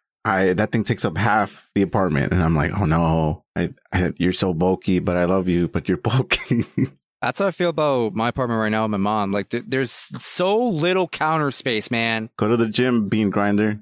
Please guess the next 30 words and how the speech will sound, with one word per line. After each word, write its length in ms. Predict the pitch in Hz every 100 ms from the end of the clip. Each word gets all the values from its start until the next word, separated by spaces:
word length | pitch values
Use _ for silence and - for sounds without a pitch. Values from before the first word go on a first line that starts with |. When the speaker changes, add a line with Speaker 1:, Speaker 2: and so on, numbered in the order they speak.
| _
Speaker 1:
What 80 | 101
are 40 |
you 60 | 117
doing? 280 | 120 143 131 -
<laughs> 400 | 143 - - - _
Speaker 2:
It's 140 | 151 156
like 160 | 151
we 80 | 143
have 200 | 160 180
our 80 | 190
slow 280 | - 170 165
cooker, 320 | 180 170 180
which 180 | 156 143
my 60 | 135
mom 240 | 131 135
just 140 | 127
kinda 160 | 143 131
uses 260 | 127 117 117
now 460 | 117 117 117 117 -
to 600 | - 117 110 104 101 92 _
cook 240 | - 123 120
as 120 | -
simplistically 380 | 107 120 - 113
as 80 |
possible, 540 | - 113 117 - 120 113
'cause 240 | 110 104
Speaker 1:
It's 80 | -
kind 180 | - 104
of 80 | 76
a 160 | 69